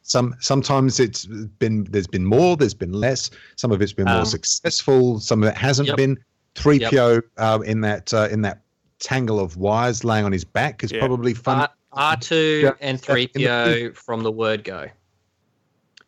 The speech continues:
Speaker 1: Yeah.
Speaker 2: At the
Speaker 1: I mean, they've
Speaker 2: start
Speaker 1: always
Speaker 2: of episode four. It, it's always been there. I'm sorry,
Speaker 1: Yeah.
Speaker 2: but saying that the jokes and everything aren't part of the Star Wars universe, I'm sorry, you've got no leg to stand on.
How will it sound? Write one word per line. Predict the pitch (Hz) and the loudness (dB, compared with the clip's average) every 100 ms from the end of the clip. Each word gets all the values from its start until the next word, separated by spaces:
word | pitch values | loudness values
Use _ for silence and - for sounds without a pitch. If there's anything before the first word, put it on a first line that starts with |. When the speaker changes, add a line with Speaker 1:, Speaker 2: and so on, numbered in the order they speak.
| _ - | _ 0
Speaker 1:
Yeah. | 156 | 0
Speaker 2:
At | 92 | 0
the | 120 | -6
Speaker 1:
I | |
mean, | 117 131 | -6 0
they've | 143 | 2
Speaker 2:
start | 127 156 156 | 4 4 4
Speaker 1:
always | 135 | 2
Speaker 2:
of | 123 - _ - | 0 -6 _ -14
episode | 120 - 113 107 | -12 -4 -2 -2
four. | - 92 - _ _ - _ _ _ - | -4 -10 -10 _ _ -20 _ _ _ -4
It, | 117 110 | -2 -2
it's | 117 120 - | -4 -8 -2
always | 131 120 113 | 2 4 2
been | - 104 95 | -2 -8 -8
there. | 82 - _ _ - | -14 -18 _ _ -10
I'm | 117 | -8
sorry, | - 127 113 107 | -2 2 4 2
Speaker 1:
Yeah. | 104 | 0
Speaker 2:
but | 117 110 107 | 0 0 0
saying | - 139 135 131 123 117 | -2 0 0 -2 -4 -6
that | 113 | -6
the | 117 | -8
jokes | - 113 110 - | -4 -2 -2 -6
and | 113 | -8
everything | 110 107 110 104 101 - | -8 -6 -6 -6 -6 -10
aren't | 107 107 104 92 _ _ _ _ _ | -2 -2 -2 -6 _ _ _ _ _
part | - - 107 104 101 | -20 -10 -4 -4 -4
of | |
the | 101 | -8
Star | - 107 | -8 -6
Wars | 101 101 | -6 -8
universe, | 101 98 98 104 - - 107 101 - - | -8 -8 -6 -8 -8 -8 -6 -6 -6 -8
I'm | 110 | -4
sorry, | 110 98 113 | -2 -2 -4
you've | 113 | -4
got | 107 - | -4 -2
no | 104 95 | -4 -4
leg | 95 | -4
to | - | -4
stand | 95 95 | -4 -4
on. | 98 | -4